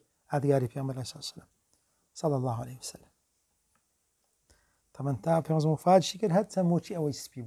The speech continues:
ها ريش الرجل. صلى الله عليه وسلم.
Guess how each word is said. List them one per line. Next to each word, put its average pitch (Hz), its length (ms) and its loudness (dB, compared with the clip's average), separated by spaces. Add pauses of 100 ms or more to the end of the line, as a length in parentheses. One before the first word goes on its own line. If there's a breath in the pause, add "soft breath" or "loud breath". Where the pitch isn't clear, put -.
ها 117 220 -12 (220)
ريش 135 240 -10
الرجل. 120 300 -6 (1300)
صلى 131 200 -14
الله 113 120 -8
عليه 110 160 -14
وسلم. - 220 -16